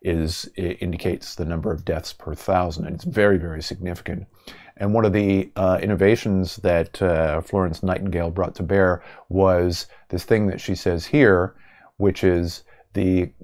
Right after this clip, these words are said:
uh, commencement of sanitary improvements. That's what it says in her script here. Um, she introduced various sanitation measures, and that very, very significantly impacted, uh, the prognosis of all the people who were staying in the hospital,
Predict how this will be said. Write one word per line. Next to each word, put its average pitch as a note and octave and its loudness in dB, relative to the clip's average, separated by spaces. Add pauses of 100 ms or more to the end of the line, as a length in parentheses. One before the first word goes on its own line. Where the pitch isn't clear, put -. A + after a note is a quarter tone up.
(120)
uh, F2 0
commencement G#2+ 0
of F#2 -6
sanitary G#2 0
improvements. E2+ -2
That's - -12
what D#2+ -6
it - -12
says D#2+ -6
in D2+ -10
her E2 -8
script - -2
here. D2+ -8 (400)
Um, F2+ 0
she G2 -2
introduced F2 -2
various F2+ 0
sanitation F#2+ -2
measures, E2 -2
and E2 -2
that - -4
very, G2+ 8
very D#2+ 0
significantly E2+ -8
impacted, E2 -4 (320)
uh, E2+ 2
the D2+ -2
prognosis F2 -2
of D#2 -4
all D#2 -8
the D2+ -8
people - -8
who D2+ -10
were D2 -10
staying D#2+ -6
in D2 -8
the C#2+ -8
hospital, D2+ -8